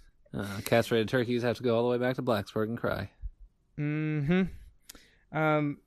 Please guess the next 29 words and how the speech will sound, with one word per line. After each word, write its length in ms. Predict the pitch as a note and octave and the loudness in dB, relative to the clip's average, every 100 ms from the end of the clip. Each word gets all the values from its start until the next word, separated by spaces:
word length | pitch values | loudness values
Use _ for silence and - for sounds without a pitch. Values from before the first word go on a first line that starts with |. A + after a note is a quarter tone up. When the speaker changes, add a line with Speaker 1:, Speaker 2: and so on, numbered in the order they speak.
| _ _ - E3 | _ _ -12 -2
Speaker 2:
I 40 | |
mean, 360 | D#3+ F3 E3+ D#3+ - | 0 2 2 -2 -10
Southern 340 | - E3 F3 E3+ | -2 2 2 2
Miss 160 | D#3+ | 0
does 220 | - E3 E3 | 2 0 2
have 180 | D#3+ D#3 | 2 4
that 180 | D3 | 0
slight 340 | - D3+ D#3 D#3 | 0 -2 -2 -4
gl-, 120 | E3 - | -10 -8
glimmer 300 | D3 D#3+ E3+ | -6 -4 -4
of 100 | E3 | -4
hope, 260 | E3 D#3+ - | -4 -4 -6
two 200 | - D#3 | -4 -2
and 80 | |
a 40 | D#3+ | -2
half 220 | D#3+ D3+ | -4 -6
percent 340 | D#3 - D#3 | -6 -6 -10
chance, 340 | - D#3+ D3 - | -10 -12 -12 -12
according 240 | - C3+ | -10 -8
to 60 | C3+ | -8
E 60 | |
S 100 | C#3+ | -8
P 140 | - D3 | -8 -10
N, 240 | C3 B2+ C3 | -10 -12 -12
in 100 | C3+ | -10
all 340 | - D3 D#3 D#3 | -2 2 2 0
of 80 | D3+ | -4
their 160 | D#3+ | -6
predictions 760 | D3+ D3+ D3 C#3+ - B2 A#2+ | -4 -4 -4 -6 -14 -16 -16